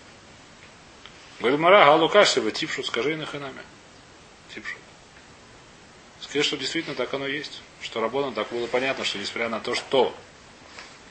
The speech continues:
Э, можно привести к этому самому. Кисур Шаба здесь не делал. Вы бы и Сейм, Лулам, Лу Типшот. Здесь немножко сложный переход. Если ты хочешь, я тебе, то есть до сих пор здесь немножко всяк мало сложно, наверное.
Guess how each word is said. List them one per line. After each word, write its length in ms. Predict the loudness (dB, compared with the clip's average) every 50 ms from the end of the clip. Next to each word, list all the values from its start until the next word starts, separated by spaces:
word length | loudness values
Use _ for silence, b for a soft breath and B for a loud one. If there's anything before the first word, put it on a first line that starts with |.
| -20 -20 -14 -12
Э, 120 | -12 -10 -6
можно 300 | -2 -2 -2 -2 -4 -8
привести 400 | -8 -8 -8 -8 -8 -8 -8 -8
к 80 | -6
этому 220 | -8 -8 -8 -8 -6
самому. 280 | -6 -6 -6 -6 -8
Кисур 300 | -12 -12 -10 -6 -4 -2
Шаба 260 | -2 0 -2 -2 -4
здесь 200 | -6 -6 -8 -8
не 80 | -8 -12
делал. 200 | -12 -12 -12 -8
Вы 160 | -4 -2 0 2
бы 100 | 2 2
и 40 |
Сейм, 300 | 2 4 4 4 4 4
Лулам, 340 | 4 2 4 4 4 4 4
Лу 80 | 0 -4
Типшот. 360 | -6 -6 -4 -4 -4 -4 -4 -6 -12 -14 -16 -20 -20 -20 -20 -20 -20 -20 -20 -20 -20 -20 -20 -20 -20 -20 -20 -20 -20 -18 -18 B B B B B B B B B B B -2
Здесь 240 | 0 0 0 0
немножко 320 | -2 -4 -4 -2 -2 -4 -4
сложный 300 | -4 -2 -4 -4 -4 -6
переход. 360 | -6 -6 -6 -6 -8 -8 -4
Если 220 | -2 -2 -2 -2 -4
ты 40 | -2
хочешь, 340 | -2 -2 -2 -2 -2 -2
я 80 | -2 -2
тебе, 120 | -4 -6
то 140 | -8 -8 -10
есть 120 | -10 -8 -6
до 80 | -6
сих 100 | -8 -8 -8
пор 120 | -12 -16
здесь 240 | -16 -14 -14 -14 -12
немножко 240 | -10 -10 -10 -10 -10
всяк 180 | -12 -12 -12
мало 140 | -10 -12 -12
сложно, 260 | -12 -14 -16 -20 -20 -20
наверное. 280 | -20 -18 -16 -16 -16